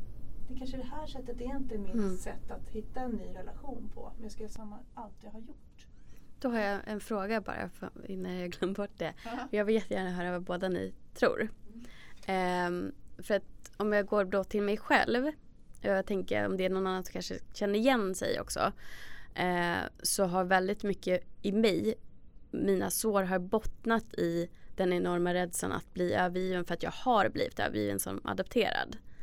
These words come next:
Speaker 2: eh, som spädbarn. Eh, och, eh, jag har inte fattat det förrän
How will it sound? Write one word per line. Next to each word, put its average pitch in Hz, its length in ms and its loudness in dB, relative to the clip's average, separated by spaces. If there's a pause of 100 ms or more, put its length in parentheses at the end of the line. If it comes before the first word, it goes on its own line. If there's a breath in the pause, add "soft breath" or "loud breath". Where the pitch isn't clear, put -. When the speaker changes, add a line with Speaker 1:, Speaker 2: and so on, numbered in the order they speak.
(360 loud breath)
Speaker 2:
eh, 175 360 0 (160)
som 180 180 0
spädbarn. 196 680 4 (800 soft breath)
Eh, 175 600 0 (280)
och, - 580 0
eh, 180 640 4
jag 202 240 6
har 233 100 6
inte - 200 2
fattat - 340 -2
det 165 120 0
förrän - 180 -4